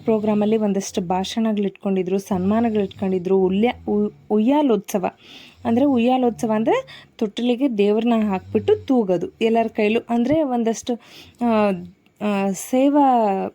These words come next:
ಭಕ್ತರು ಆ ಸೇವೆಗೆ ಅಂತ ಪರ್ಟಿಕ್ಯುಲರ್ ಆಗಿ ಅಮೌಂಟ್ ಕೊಟ್ಟಿರ್ತಾರೆ, ಅವ್ರಿಗೆ ಮಾತ್ರ ಮಾಡಿಸ್ತಾರೆ. ಅದ್ ಅವ್ರದ್ದೆಲ್ಲ ಆದ್ಮೇಲೆ ಬೇರೆಯವ್ರಿಗೂ ಮಾಡಿಸ್ತಾರೆ. ಈಗ ಹೋಮ ಮಾಡ್ತಿರೋದು ಬಂದ್ಬಿಟ್ಟು,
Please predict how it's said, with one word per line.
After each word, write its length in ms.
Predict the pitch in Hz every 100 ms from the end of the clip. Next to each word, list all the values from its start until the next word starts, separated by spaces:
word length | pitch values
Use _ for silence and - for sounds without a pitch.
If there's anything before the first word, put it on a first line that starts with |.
| -
ಭಕ್ತರು 540 | 202 226 _ 330 320 294 233 - - - _ - -
ಆ 140 | 226
ಸೇವೆಗೆ 520 | 220 240 240 269 240
ಅಂತ 240 | 233 226 427 494 - - _
ಪರ್ಟಿಕ್ಯುಲರ್ 520 | 254 254 - 240 254
ಆಗಿ 120 | 311
ಅಮೌಂಟ್ 360 | 233 220 254 -
ಕೊಟ್ಟಿರ್ತಾರೆ, 500 | 208 208 196 - 330
ಅವ್ರಿಗೆ 320 | 277 214 208
ಮಾತ್ರ 220 | 196 240
ಮಾಡಿಸ್ತಾರೆ. 640 | 339 254 202 196 - 196 262 349 - - -
ಅದ್ 140 | 185 170 _
ಅವ್ರದ್ದೆಲ್ಲ 460 | 202 202 208 254 370
ಆದ್ಮೇಲೆ 580 | 302 247 233 294 554 381
ಬೇರೆಯವ್ರಿಗೂ 440 | 233 202 196 196
ಮಾಡಿಸ್ತಾರೆ. 560 | 254 208 180 - 208 294 - - - _
ಈಗ 420 | 214 220 294 415 415
ಹೋಮ 320 | 294 262 247 262
ಮಾಡ್ತಿರೋದು 540 | 240 214 - 220 202
ಬಂದ್ಬಿಟ್ಟು, 500 | 208 202 196 196